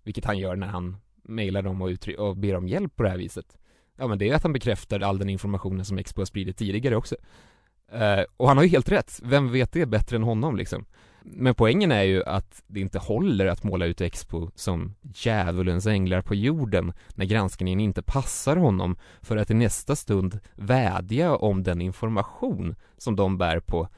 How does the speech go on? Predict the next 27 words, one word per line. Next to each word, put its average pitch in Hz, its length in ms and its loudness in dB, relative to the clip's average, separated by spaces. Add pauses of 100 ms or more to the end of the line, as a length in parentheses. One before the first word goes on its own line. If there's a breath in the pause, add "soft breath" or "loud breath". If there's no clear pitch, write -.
när 98 120 -2
det 92 60 0
börjar 92 260 0
liksom 85 300 -6 (220)
skaka - 680 0
lite 104 200 -2
grann 85 220 -2
under 85 160 -2
marken 82 420 -2
i 85 100 -4
hans 82 180 -4
egen 98 460 0
rörelse. 80 520 -4 (360)
Expo 160 540 -2
lyckas 120 640 0
med 101 360 2
sin 98 280 -2
information 101 640 2
och 143 60 2
sina 139 220 2
analyser 101 460 0
att 95 100 -2
förmedla 92 340 0
en 95 160 0
bild 95 340 0
som 101 140 -2
sammantaget 117 1080 0